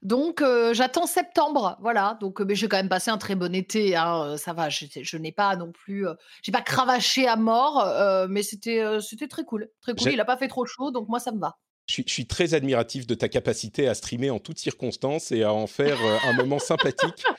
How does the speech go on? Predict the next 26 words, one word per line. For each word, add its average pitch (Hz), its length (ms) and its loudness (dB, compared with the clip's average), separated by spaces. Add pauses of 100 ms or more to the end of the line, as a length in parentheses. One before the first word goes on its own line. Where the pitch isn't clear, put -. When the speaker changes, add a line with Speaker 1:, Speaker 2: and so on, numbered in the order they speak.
(140)
Speaker 1:
<laughs> 392 320 -2
Speaker 2:
C'était, 143 540 2
euh, 120 160 4
des 120 160 0
balades 151 320 2
dans 151 120 2
la 147 140 2
nature, 160 720 2
euh, 127 160 4
des 127 160 0
visites, 160 600 -4
enfin, 117 180 0
c'était 117 560 0
incroyable. 101 480 -4 (200)
Donc, - 300 -8
euh, 95 200 -2 (280)
Speaker 1:
Bah, 220 60 0
c'est 214 80 -4
Speaker 2:
c'était 214 140 0
Speaker 1:
très - 180 -4
Speaker 2:
très - 100 -2
Speaker 1:
gentil, 285 200 -4
Speaker 2:
sympa. 220 120 -8
Speaker 1:
je - 60 -10
te 233 60 -4
remercie. - 580 -8